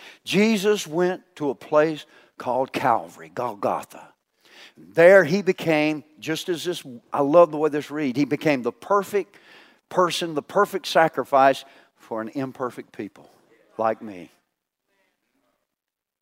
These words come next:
And now it's only up to you and I to decide, what will we do? Will we embrace the cross?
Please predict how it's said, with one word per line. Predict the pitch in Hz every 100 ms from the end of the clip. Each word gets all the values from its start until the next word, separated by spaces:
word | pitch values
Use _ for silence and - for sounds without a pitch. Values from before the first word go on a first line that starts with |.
| _ _ _ _ _ _ _ _ _ _ -
And | 143
now | 175 196 185 165
it's | 160 -
only | 165 190 220 220 220
up | - 170 165
to | -
you | 139 170 180
and |
I | 143 131 135 - _
to | - 160
decide, | 143 - - 160 127 117 127 - _ _
what | 151 202 196
will | 208
we | 208 208
do? | 190 214 110 78 _ _ _ _ _ - -
Will | 147 160
we | 151 175
embrace | 151 127 101 113 139 185 214 - - - - _ _ -
the | 131
cross? | - 180 185 202 202 -